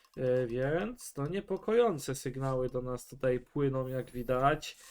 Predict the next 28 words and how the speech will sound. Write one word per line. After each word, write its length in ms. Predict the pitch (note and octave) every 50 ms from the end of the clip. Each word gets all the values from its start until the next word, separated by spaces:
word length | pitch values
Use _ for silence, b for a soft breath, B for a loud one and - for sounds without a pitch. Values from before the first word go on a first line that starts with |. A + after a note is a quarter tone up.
| B B B B B B B
E, 320 | B2 B2+ C3+ C3 C3 B2+
dwa 300 | B2+ B2+ A#2+ C3+ D#3 -
osiem, 460 | E3+ E3 D#3+ C#3+ C#3 - D#3 D#3+ E3 D#3+
dwa 240 | C#3 A#2+ B2 B2
dziewięć 480 | A#2+ A#2+ C#3+ F3 G3 F3 C#3+ C3 A#2+ A2
już 180 | A#2 A#2 A#2 -
w 40 |
sumie 240 | - - B2 A#2 A#2
może 320 | A#2 A#2+ A#2+ A2+ A2+ A#2 A2+
być. 580 | A2 B2+ C3 C#3+ E3 F#3 F3+ - - - b b b b b b b b
I 60 | B2+ A#2+
zobaczmy 560 | A#2+ A#2+ A#2 C3 C3+ C3+ - - - C3 B2
sobie, 840 | - - - C3 B2+ B2+ C3+ C#3 C#3 C#3+ D3 D#3+ E3+ F3+ G3 G3 - - - _ -
no 160 | - B2+ B2+ B2+
i 80 | B2+
to 120 | C3+ - C#3
jest 300 | C#3 C#3 C3+ C3+ - A#2+
dwa 180 | - C3 C3
dziesięć, 540 | C3 D#3 F3+ F#3+ - - D#3 B2 A2+ - -
także 320 | - A#2+ A#2+ A2+ A2+ B2
musimy 420 | B2 B2+ B2+ - - C3+ C3+ C3+ C3
sobie 200 | C3+ - C3 C3
z 80 | -
tą 120 | - C3+ C3
skrzyneczką 420 | C3+ - - C3 B2+ - - B2+
na 140 | B2+ B2+ B2
Case 220 | - C3 B2 B2
Battle'a. 500 | C#3+ E3+ F3 F3 - B2 B2 C#3 E3 E3